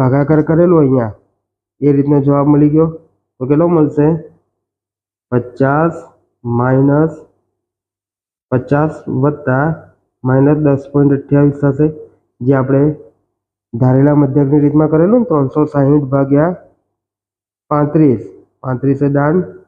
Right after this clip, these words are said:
ત્રણસો પચાસ. કેટલા વધ્યા?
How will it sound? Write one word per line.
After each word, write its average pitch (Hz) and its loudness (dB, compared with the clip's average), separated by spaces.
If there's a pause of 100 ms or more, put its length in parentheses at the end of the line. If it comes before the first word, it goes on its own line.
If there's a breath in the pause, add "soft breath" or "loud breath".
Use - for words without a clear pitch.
(440)
ત્રણસો 147 0
પચાસ. 120 -2 (720)
કેટલા 156 0
વધ્યા? 151 0